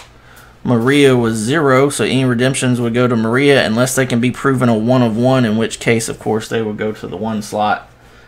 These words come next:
But unless it's a one of one, any redemptions will go to Maria at zero.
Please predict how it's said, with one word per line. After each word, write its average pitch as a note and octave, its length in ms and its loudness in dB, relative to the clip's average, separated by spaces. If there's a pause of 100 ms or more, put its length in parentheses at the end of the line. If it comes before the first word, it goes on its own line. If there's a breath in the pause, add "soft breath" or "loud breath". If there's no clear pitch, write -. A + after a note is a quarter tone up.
(220 loud breath)
But F#2+ 120 -4
unless A2+ 300 -4
it's G#2+ 120 -8
a G#2 40 -2
one A2 240 -4
of G#2+ 100 -4
one, A2+ 220 -2
any A2+ 240 -4
redemptions G#2 540 -6
will G#2 60 -8
go G#2 140 -6
to G#2+ 120 -4
Maria G#2+ 400 -4
at G2 80 -8
zero. A#2+ 480 -2